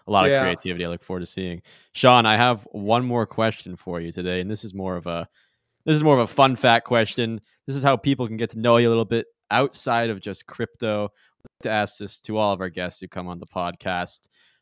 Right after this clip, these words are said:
Speaker 1: Uh, the question I have for you today is, if you could only eat one type of food for the rest of your life, what would it be?
Speaker 2: Oh, shit.
Speaker 1: <laughs> I know, this can be tough if you're doing it right off the cuff.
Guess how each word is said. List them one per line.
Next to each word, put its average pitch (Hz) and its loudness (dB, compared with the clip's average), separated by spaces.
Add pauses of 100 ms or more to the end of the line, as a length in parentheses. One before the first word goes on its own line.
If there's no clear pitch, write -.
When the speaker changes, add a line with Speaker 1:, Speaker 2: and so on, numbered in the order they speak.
Speaker 1:
Uh, 101 -4
the 113 -6
question 180 -4
I 139 2
have 147 0
for - -8
you 117 -4
today 95 -4 (360)
is, 117 -4
if 135 -6
you 127 -4
could 131 -2
only 160 -2
eat 131 -4
one 110 -2
type 143 -2
of 110 -6
food 123 -4
for - -20
the 104 -16
rest 107 -6
of 110 -10
your 98 -8
life, 95 -6
what 95 -8
would 113 -4
it 87 -12
be? 92 -8 (320)
Speaker 2:
Oh, 101 -20
shit. - -16 (580)
Speaker 1:
<laughs> - -
I - -4
know, 127 6
this 139 -4
can 170 -6
be 160 0
tough 160 4
if 123 -6
you're 123 -4
doing 131 -2
it - -6
right 123 0
off 120 -2
the 120 -12
cuff. 120 -4